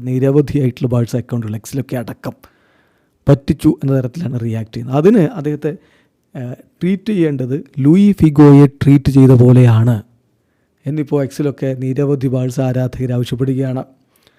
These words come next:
നമുക്കറിയാം, ലൂയി ഫിഗോ എഫ് സി ബാഴ്സലോണയുടെ സൂപ്പർ താരമായിരുന്നു. അത് കഴിഞ്ഞ് അദ്ദേഹം റയലിലേക്ക് ചേക്കേറിയപ്പോൾ, ക്യാപ് നൗവിൽ റയൽ കളിക്കാനെത്തിയപ്പോൾ ഏത് തരത്തിലുള്ള റിസപ്ഷനാണ് കിട്ടിയത് ഫിഗോയ്ക്ക് എന്ന്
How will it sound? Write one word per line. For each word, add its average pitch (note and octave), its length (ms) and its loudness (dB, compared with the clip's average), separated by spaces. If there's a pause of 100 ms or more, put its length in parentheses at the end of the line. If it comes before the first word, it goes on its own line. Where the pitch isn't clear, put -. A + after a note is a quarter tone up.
(180)
നമുക്കറിയാം, G#3 380 0
ലൂയി D3 220 -2
ഫിഗോ C#3 220 -4
എഫ് C3 100 -12
സി D3+ 140 -4
ബാഴ്സലോണയുടെ C#3 600 2
സൂപ്പർ - 220 0
താരമായിരുന്നു. D3+ 580 -2 (920)
അത് D3+ 180 0
കഴിഞ്ഞ് D3+ 320 2 (300)
അദ്ദേഹം C#3 380 -2 (680)
റയലിലേക്ക് C#3 640 0
ചേക്കേറിയപ്പോൾ, C3 840 2 (800)
ക്യാപ് D#3+ 300 0
നൗവിൽ E3+ 260 2 (380)
റയൽ C#3+ 220 0 (120)
കളിക്കാനെത്തിയപ്പോൾ C#3 960 -2 (220)
ഏത് F3 240 4 (140)
തരത്തിലുള്ള D3+ 680 2
റിസപ്ഷനാണ് C#3+ 840 -2 (120)
കിട്ടിയത് C3+ 500 -2
ഫിഗോയ്ക്ക് B2+ 460 -6
എന്ന് A#2+ 120 -6